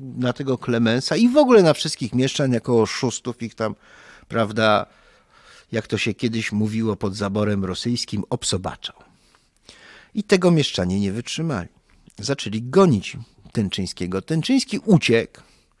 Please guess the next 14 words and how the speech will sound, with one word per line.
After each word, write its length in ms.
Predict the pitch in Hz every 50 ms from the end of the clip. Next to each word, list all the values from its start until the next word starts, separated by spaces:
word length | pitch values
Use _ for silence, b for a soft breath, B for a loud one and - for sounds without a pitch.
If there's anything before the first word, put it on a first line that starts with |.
| b b b b b b b b b b b b b
do 720 | - 113 110 113 139 147 151 156 156 156 156 151 151 147 -
kościoła 440 | - 143 123 - - 156 143 135 127
mariackiego, 600 | 127 120 117 117 120 113 - - 131 127 160 170
tam 180 | - 165 147
się 120 | - - -
schował, 400 | - - - 110 104 135 170 180
licząc, 440 | 131 110 98 - 139 151 202 220 185
że 420 | 123 104 117 123 135 147 160 160
ten 200 | - - 165 151
tłum 240 | - - 165 147 135
tam 220 | - 170 160 165
nie 100 | 180 180
wpadnie, 400 | - - - 294 226 214 196 156
bo 320 | 139 143 139 139 131 127